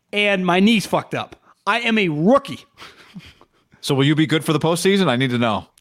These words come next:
Speaker 2: Or will you be
Speaker 1: Think
Speaker 2: back
Speaker 1: about
Speaker 2: for the
Speaker 1: that.
Speaker 2: wild card game?
Speaker 1: Elijah Mitchell in his rookie season, and he has been a stud. Shattered finger, fucked up knee,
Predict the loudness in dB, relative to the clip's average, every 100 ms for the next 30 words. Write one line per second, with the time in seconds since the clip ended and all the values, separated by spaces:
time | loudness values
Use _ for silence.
0 | -6 0 2 2 2 2 0 0 -2 0
1 | -2 -2 -2 0 2 2 2 2 2 2
2 | 2 0 -2 -2 0 2 0 0 0 0
3 | -2 0 0 -2 -10 -4 0 2 0 -2
4 | -12 -16 -6 -4 -4 -6 -6 -6 -2 -2
5 | -2 -8 _ _ _ _ _ _ -12 -6
6 | -2 0 0 -2 -2 -2 0 -2 -6 _
7 | _ _ _ _ _ _ _ -6 -2 -2
8 | -2 -4 -2 0 0 -2 -4